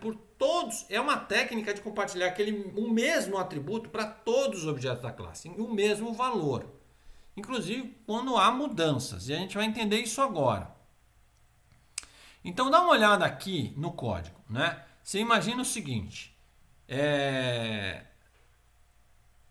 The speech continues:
n-, na hora que eu, eu criei aqui, eu digo assim, ó. Eu criei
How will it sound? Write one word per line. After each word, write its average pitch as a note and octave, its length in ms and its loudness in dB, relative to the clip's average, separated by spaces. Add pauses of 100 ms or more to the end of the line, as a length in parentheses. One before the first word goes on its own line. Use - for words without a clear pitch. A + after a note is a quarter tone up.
(320)
n-, D3 200 -8
na F3 200 0
hora A#3+ 220 8
que F#3+ 380 0
eu, E3+ 340 0
eu D3 140 -2
criei C3+ 360 0
aqui, C#3 540 -2
eu D#3+ 140 -2
digo F3 320 -4
assim, A2+ 400 -4
ó. - 140 -10 (300)
Eu C3+ 140 -6
criei E3+ 640 -4